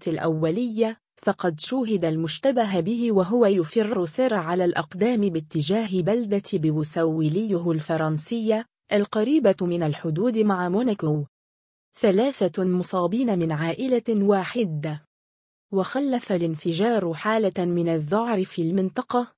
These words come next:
وأسفر عن إصابة رجل وامرأة تتراوح أعمارهما بين خمسون وستون عامًا، إضافة إلى مراهق من العائلة نفسها. وتم نقل المصابين إلى المستشفى،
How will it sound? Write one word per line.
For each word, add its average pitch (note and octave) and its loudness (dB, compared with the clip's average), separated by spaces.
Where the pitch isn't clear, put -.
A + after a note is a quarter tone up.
وأسفر G3+ -2
عن E3+ 0
إصابة G3+ -2
رجل G#3 2
وامرأة E3+ 0
تتراوح F#3+ 0
أعمارهما E3+ 0
بين F3 2
خمسون F#3 -2
وستون F3 0
عامًا، A#3+ 0
إضافة G3+ 0
إلى E3+ 0
مراهق G#3 -2
من F3 0
العائلة E3 -2
نفسها. G#3 -2
وتم A3+ 2
نقل F#3+ 0
المصابين F3 0
إلى F#3+ 0
المستشفى، A#3+ -2